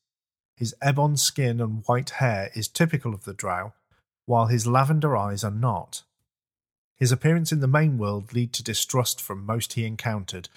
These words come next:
due to the heartless and savage reputation of the drow. Drizzt would shoulder this burden, understanding why people would treat him with this suspicion,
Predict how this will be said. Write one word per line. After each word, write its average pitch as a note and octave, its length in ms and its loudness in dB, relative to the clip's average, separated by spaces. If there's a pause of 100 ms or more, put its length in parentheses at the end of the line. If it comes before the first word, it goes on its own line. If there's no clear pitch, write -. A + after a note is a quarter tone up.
(280)
due C3 140 4
to B2+ 100 -4
the A2+ 120 0
heartless B2+ 520 0
and B2+ 100 -2
savage A2 400 -2
reputation G#2+ 680 -4
of F#2 100 -14
the F#2+ 80 -14
drow. F2+ 340 -6 (920)
Drizzt D#3+ 320 4
would B2+ 140 0
shoulder C#3+ 380 2
this A2 180 -4
burden, G2 520 -8 (320)
understanding C3 720 2
why C3 240 2
people B2 360 -2
would G#2 140 -10
treat B2 280 -2
him A#2+ 180 0
with A#2+ 180 -2
this - 280 -4
suspicion, - 760 -4